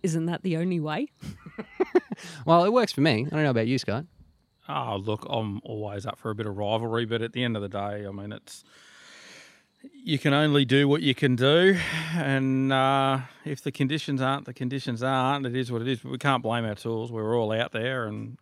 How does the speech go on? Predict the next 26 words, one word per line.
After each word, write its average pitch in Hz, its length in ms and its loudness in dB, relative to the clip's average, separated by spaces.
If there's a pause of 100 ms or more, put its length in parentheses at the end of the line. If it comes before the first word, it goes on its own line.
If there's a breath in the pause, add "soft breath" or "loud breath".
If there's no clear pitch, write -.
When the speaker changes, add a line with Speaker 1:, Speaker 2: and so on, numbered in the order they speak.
(120)
Speaker 3:
and 120 180 -10
at - 80 -18
the 123 100 -12
end 113 140 -4
of 113 80 -4
the 117 80 -2
day, 151 140 -2
a - 120 -14 (120)
couple - 180 -6
of - 80 -8
carpets 131 340 -6
were 120 60 -12
found, 147 300 -12
which 139 120 -14
is 143 80 -16
pretty 139 280 -14
good 123 200 -12
considering 110 420 -12
that 117 120 -14
they 110 140 -10
are 101 320 -10
a, 95 100 -12 (320 soft breath)
a 113 60 -12
fairly 104 320 -6
cryptic - 340 -16
species, 104 420 -12